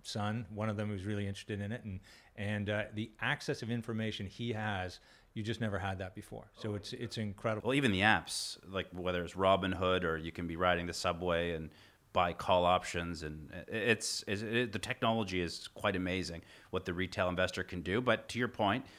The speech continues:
Speaker 2: look, you've got margin debt that's at record levels. You've seen insane amount of money flow out of fixed income because real rates are negative and you can't sit in cash or fixed income, but there is no sidelines anymore, and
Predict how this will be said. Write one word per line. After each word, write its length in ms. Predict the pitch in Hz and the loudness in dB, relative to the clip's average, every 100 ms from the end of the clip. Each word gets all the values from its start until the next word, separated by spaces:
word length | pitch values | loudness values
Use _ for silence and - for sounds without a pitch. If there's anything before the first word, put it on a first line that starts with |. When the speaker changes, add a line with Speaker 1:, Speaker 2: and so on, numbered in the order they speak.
| - - - | -20 -20 -2
Speaker 2:
look, 180 | 104 92 | -2 -2
you've 140 | 87 | 0
got 180 | 98 87 | 2 2
margin 460 | 101 110 110 113 98 | 4 6 6 2 4
debt 320 | 104 107 - | 4 4 0
that's 180 | 90 104 | -4 -4
at 140 | 82 | 4
record 320 | 101 - 92 | 2 4 2
levels. 420 | 90 90 92 92 | 2 2 0 -2
You've 140 | 87 - | -6 -6
seen 360 | 98 92 90 - - | -2 -2 -2 -8 -8
insane 580 | 95 92 - 127 131 | -6 -4 -4 -2 0
amount 280 | 117 107 104 | 0 0 0
of 40 | 98 | 0
money 300 | 95 95 92 | 0 -2 -4
flow 360 | - 98 95 | -4 -2 0
out 80 | 92 | 0
of 120 | 90 | 0
fixed 280 | - - - | -2 -4 -2
income 420 | 98 - 95 92 - - - | -4 0 0 -2 -8 -20 -14
because 380 | - 95 82 82 | -6 -2 -2 0
real 200 | 95 98 | 2 4
rates 280 | 95 95 101 | 4 4 0
are 60 | |
negative 500 | 92 92 90 92 90 - | 2 2 4 2 2 -6
and 380 | 92 87 87 80 71 50 65 58 - 101 | -4 -4 -4 -8 -14 -20 -20 -20 -14 -12
you 100 | 87 | -8
can't 260 | - 104 | -2 -2
sit 200 | - 113 | -2 -6
in 80 | 98 | -4
cash 360 | 101 92 90 - | 0 0 -2 -6
or 200 | 92 92 | -2 -2
fixed 340 | - 101 - 92 | -2 -4 -4 -4
income, 320 | 90 92 92 - - - | -2 -2 -2 -8 -20 -14
but 80 | 85 | -2
there 140 | 85 | 0
is 240 | 90 104 101 | 4 4 4
no 160 | 98 | 2
sidelines 580 | 90 98 92 90 90 90 | 2 4 4 6 2 2
anymore, 320 | 90 87 90 | -2 -2 0
and 120 | 85 | -2